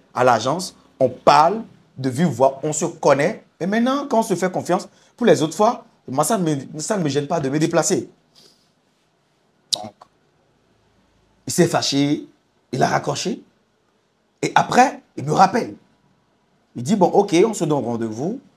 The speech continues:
On s'est donné rendez-vous aujourd'hui, à seize heures.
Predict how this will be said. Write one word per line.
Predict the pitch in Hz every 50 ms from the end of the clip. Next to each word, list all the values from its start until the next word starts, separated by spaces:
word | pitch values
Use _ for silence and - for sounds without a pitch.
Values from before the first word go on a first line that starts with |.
| _ _ _ _ _ _ _ -
On | 139
s'est | - 302 285
donné | 277 226 202
rendez-vous | 165 139 139 131 123 113 104 104 104 _ _ _ _ _ _ _ _ _ _ _ _ _ _
aujourd'hui, | - 185 170 135 165 160 131 131 127 - - - - - _ _ _ _ _ _ _ _ -
à | 131
seize | - - 175 156 131 123
heures. | 110 95 - - - -